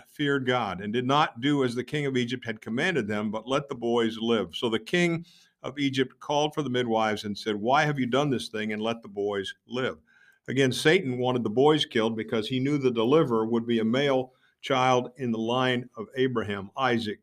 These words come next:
Jacob, and Joseph. Satan knew that he was in trouble if the deliverer was born. And so God keeps, uh, things going in his program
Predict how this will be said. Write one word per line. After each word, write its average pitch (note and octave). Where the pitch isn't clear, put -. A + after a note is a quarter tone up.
Jacob, A#2+
and G#2
Joseph. B2
Satan C#3
knew D3+
that A#2
he C3
was A#2
in A2+
trouble C3+
if A#2
the A2+
deliverer A#2+
was G#2
born. A2
And A2+
so A#2+
God D3+
keeps, -
uh, A2+
things B2
going C#3
in A#2
his A2
program A2